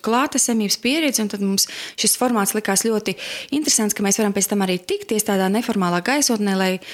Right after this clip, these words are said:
grautu kaut kādā veidā to iedomāto sienu, kas ir starp mūziķiem un tā nepieejamība. Un jāsaka, ka arī liepainiekiem tas ļoti patīk, un, un pēc koncertiem cilvēki arī uzkavējās un, un satiekās un, un, un pārunā pieredzēto vai kādu citu jautājumu.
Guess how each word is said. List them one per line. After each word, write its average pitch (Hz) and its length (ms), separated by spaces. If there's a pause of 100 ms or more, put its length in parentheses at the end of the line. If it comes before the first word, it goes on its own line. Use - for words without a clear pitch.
(200)
grautu 233 360
kaut 202 200
kādā 185 240
veidā 196 320
to 170 320
iedomāto 180 560
sienu, 254 480
kas 196 160
ir - 80
starp - 200
mūziķiem 214 520
un 175 80
tā 175 120
nepieejamība. 208 800 (460)
Un 220 200
jāsaka, 277 320
ka 208 140
arī 202 100
liepainiekiem 254 680
tas 233 180
ļoti 302 220
patīk, 220 480
un, 196 220
un 196 180
pēc 202 180
koncertiem - 480
cilvēki 220 320
arī 208 140
uzkavējās 208 680
un, 196 120 (340)
un 196 160
satiekās 233 640
un, 190 140
un, 185 180
un 185 100
pārunā 240 640
pieredzēto 202 800
vai 185 160
kādu 180 260
citu 254 400
jautājumu. 214 600